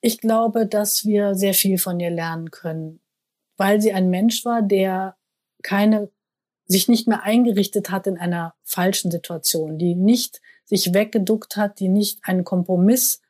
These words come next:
machen konnte mit einem, mit einem System, was den einzelnen Menschen, äh, die Freiheit geraubt hat. Und insofern sollte sich sicherlich niemand heutzutage bewusst in Lebensgefahr bringen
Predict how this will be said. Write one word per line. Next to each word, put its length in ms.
machen 360
konnte 500
mit 120
einem, 600
mit 160
einem 180
System, 600
was 120
den 160
einzelnen 540
Menschen, 560
äh, 160
die 120
Freiheit 520
geraubt 540
hat. 240
Und 100
insofern 600
sollte 380
sich 220
sicherlich 500
niemand 640
heutzutage 560
bewusst 540
in 140
Lebensgefahr 760
bringen 460